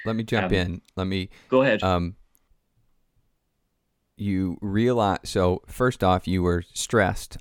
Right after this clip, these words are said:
Speaker 1: on some level
Speaker 2: Mm.
Speaker 1: to, to obviously get to that point where your,
Speaker 2: Yeah.
Speaker 1: where your body does what it's supposed to do.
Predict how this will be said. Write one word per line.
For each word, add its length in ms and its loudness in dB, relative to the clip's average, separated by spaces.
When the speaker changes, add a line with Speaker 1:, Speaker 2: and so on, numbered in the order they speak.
Speaker 1:
on 160 0
some 320 0
level 320 2
Speaker 2:
Mm. 140 -6
Speaker 1:
to, 220 0
to 160 -4
obviously 420 0
get 340 -6
to 380 -4
that 340 -4
point 460 -4
where 100 2
your, 260 2
Speaker 2:
Yeah. 120 0
Speaker 1:
where 100 4
your 80 2
body 300 4
does 280 0
what 120 0
it's 120 -6
supposed 360 0
to 60 -4
do. 320 -4